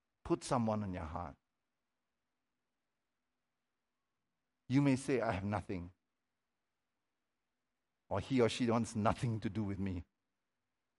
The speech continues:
And just invite you to say, if you have never brought a person to the Lord, if you've never seen someone in your workplace open their heart to Jesus,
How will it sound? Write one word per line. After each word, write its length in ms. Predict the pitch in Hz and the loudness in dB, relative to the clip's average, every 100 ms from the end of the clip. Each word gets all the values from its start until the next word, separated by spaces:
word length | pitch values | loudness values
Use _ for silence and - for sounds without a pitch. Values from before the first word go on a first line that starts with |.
| _ _ _ _ _ _ _ _ _ _ _ _ _ _ _ _ _ _ - | _ _ _ _ _ _ _ _ _ _ _ _ _ _ _ _ _ _ -16
And 140 | 120 | -12
just 220 | 131 160 123 | -8 -4 -4
invite 400 | 104 107 113 113 | 0 0 0 -2
you 180 | 101 | -6
to 100 | - | -6
say, 380 | - - 101 95 - _ _ _ _ _ _ _ _ 143 | -14 -6 -6 -6 -14 _ _ _ _ _ _ _ _ -8
if 160 | 135 | -4
you 80 | 139 | -4
have 80 | 117 | -2
never 500 | 110 120 151 156 139 | -2 0 2 2 2
brought 260 | 113 120 | 2 0
a 40 | - | 0
person 340 | 113 104 104 | -4 -2 -4
to 80 | 98 | -6
the 100 | 85 | -6
Lord, 320 | 90 92 80 - 127 | -6 -4 -6 -8 -10
if 120 | 113 | -6
you've 120 | 113 | -2
never 340 | 110 127 139 | 0 0 0
seen 320 | 139 - 131 117 | -2 -4 -4 -2
someone 640 | - 123 110 101 90 87 _ _ _ _ _ _ _ _ _ _ - | -2 0 0 -2 -6 -10 _ _ _ _ _ _ _ _ _ _ -4
in 180 | 113 107 | 0 2
your 180 | 104 101 | 2 2
workplace 680 | 107 - 104 98 107 - - _ _ _ _ _ _ _ | -2 -4 -6 -6 -8 -18 -20 _ _ _ _ _ _ _
open 280 | 127 127 139 | -2 0 0
their 140 | 110 95 | 0 0
heart 280 | 113 117 - | -2 -2 -6
to 80 | 110 | -10
Jesus, 600 | 90 104 90 92 - - | -6 -6 -6 -10 -12 -20